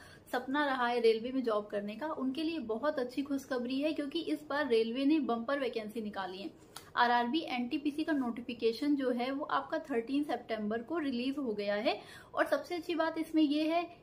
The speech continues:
कि जो लोग graduate हैं, मतलब जिनका graduation complete हो गया है, वो भी इसके लिए apply कर सकते हैं और जिनका graduation अभी complete नहीं हुआ है, अंडर ग्रेजुएट aspirants भी इसमें apply कर सकते हैं। दो part में vacancies release हुई हैं आपकी।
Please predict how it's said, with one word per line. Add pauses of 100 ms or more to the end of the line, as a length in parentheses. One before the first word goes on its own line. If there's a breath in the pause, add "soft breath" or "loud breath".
कि
जो
लोग
graduate
हैं,
मतलब
जिनका
graduation
complete
हो
गया
है,
वो
भी
इसके
लिए
apply
कर
सकते
हैं
और
जिनका
graduation
अभी
complete
नहीं
हुआ
है,
अंडर
ग्रेजुएट
aspirants
भी (400 loud breath)
इसमें
apply
कर
सकते
हैं। (220 loud breath)
दो
part
में
vacancies
release
हुई
हैं
आपकी।